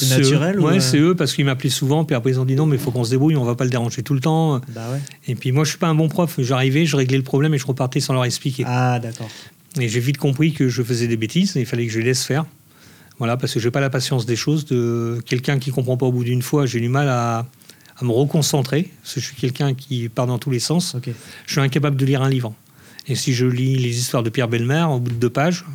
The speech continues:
Speaker 1: même si ça fait cinq pages d'histoire, ça y est, je suis ailleurs, j'oublie les deux premières pages.
Speaker 2: D'accord.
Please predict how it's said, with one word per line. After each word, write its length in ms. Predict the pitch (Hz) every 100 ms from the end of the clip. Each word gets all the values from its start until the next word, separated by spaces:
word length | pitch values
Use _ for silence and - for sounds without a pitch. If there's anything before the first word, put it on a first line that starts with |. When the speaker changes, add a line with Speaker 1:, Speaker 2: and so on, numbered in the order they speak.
| 135
Speaker 1:
même 200 | 123 131
si 80 |
ça 80 | -
fait 120 | 127 123
cinq 220 | - 123
pages 180 | 135 113
d'histoire, 420 | 117 - 143 156 - - - -
ça 120 | - 123
y 60 |
est, 40 | 147
je 40 |
suis 100 | -
ailleurs, 280 | 123 120 147 156
j'oublie 340 | 123 123 131
les 140 | 123
deux 100 | 120
premières 300 | 131 127 117
pages. 140 | 104 117
Speaker 2:
D'accord. 340 | 139 127 120